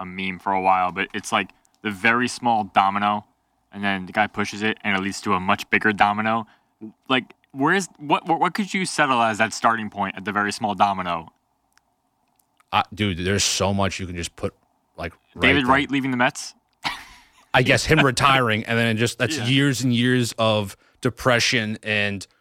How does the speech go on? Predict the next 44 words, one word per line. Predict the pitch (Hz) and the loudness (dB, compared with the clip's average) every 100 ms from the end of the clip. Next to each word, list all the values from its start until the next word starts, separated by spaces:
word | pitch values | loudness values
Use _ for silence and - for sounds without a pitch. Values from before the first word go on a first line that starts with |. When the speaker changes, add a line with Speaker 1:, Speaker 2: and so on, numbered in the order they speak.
| _ _ | _ _
Speaker 2:
horrific | - 131 113 120 123 - 117 - _ _ - | 0 2 4 2 2 0 -2 -4 _ _ -6
events | 113 98 117 113 113 | -6 0 2 2 0
going | - 113 104 98 | -2 0 0 2
on | 98 98 95 | 2 2 0
for | 92 | -4
this | 92 - | -6 -2
New | 98 | -2
York | 95 - | -2 -2
Met | 92 90 | -2 -2
team. | - 98 82 - _ _ _ _ _ _ _ _ _ _ 208 | -2 -2 -4 -8 _ _ _ _ _ _ _ _ _ _ -4
You | 208 214 | 2 4
know, | |
there's | 202 196 | 4 4
been | 247 | 4
some | 269 | 4
bright | 175 214 233 | 4 2 2
spots | - 156 143 | 2 2 2
for | - | -2
this | 139 139 | -4 -4
New | |
York | 139 135 | -4 -2
Met, | 135 135 | -2 -2
New | 135 | -2
York | 127 | -2
Met | 135 127 120 - _ | -2 0 -2 -4 _
offense. | 117 175 - 110 104 160 - - | 2 2 2 0 0 -2 -6 0
You | |
know, | 196 | 0
Jonathan | 185 123 139 190 220 | 2 4 4 4 2
Villar | 160 151 175 | 2 2 2
has | 156 | 0
been | 143 | 0
a | |
nice | 127 113 113 139 - | 2 4 4 4 0
addition | 107 117 127 117 | -2 -2 -2 -4
to | 104 | -2
this | 113 107 | -2 -2
team. | - 123 95 80 | -2 -2 -2 -4
Sign | - 110 | 0 2
him | 113 | 2
to | 113 | 0
a | |
one-year | 101 101 110 110 110 | 0 2 2 0 0
deal. | 104 143 | 0 0